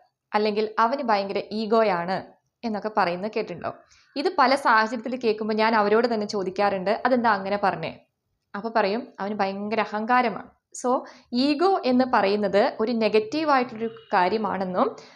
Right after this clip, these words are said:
അത് അഹങ്കാരത്തിനെ സൂചിപ്പിക്കുന്നതുമാണെന്നാണ് പലരുടെയും ചിന്ത. പക്ഷേ ഈ ഈഗോ നമ്മുടെ ജീവിതത്തിൽ നമുക്ക് ആവശ്യമാണ്. പ്രശസ്ത സൈക്കോളജിസ്റ്റായ സിഗ്മണ്ട് ഫ്രോയിഡ്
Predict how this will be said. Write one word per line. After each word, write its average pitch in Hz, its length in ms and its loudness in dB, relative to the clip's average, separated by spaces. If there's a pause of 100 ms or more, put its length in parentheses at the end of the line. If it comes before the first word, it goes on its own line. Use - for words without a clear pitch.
(140)
അത് 254 420 4
അഹങ്കാരത്തിനെ 285 800 2
സൂചിപ്പിക്കുന്നതുമാണെന്നാണ് 233 1400 0 (120)
പലരുടെയും 269 600 4
ചിന്ത. 196 240 -4 (600)
പക്ഷേ 220 560 0
ഈ 214 420 -4
ഈഗോ 233 500 0
നമ്മുടെ 214 600 -4
ജീവിതത്തിൽ 214 640 -4 (140)
നമുക്ക് 196 400 -8 (120)
ആവശ്യമാണ്. 202 580 -2 (1600)
പ്രശസ്ത 330 400 2
സൈക്കോളജിസ്റ്റായ 233 1080 2 (260)
സിഗ്മണ്ട് 320 560 -4
ഫ്രോയിഡ് 196 360 0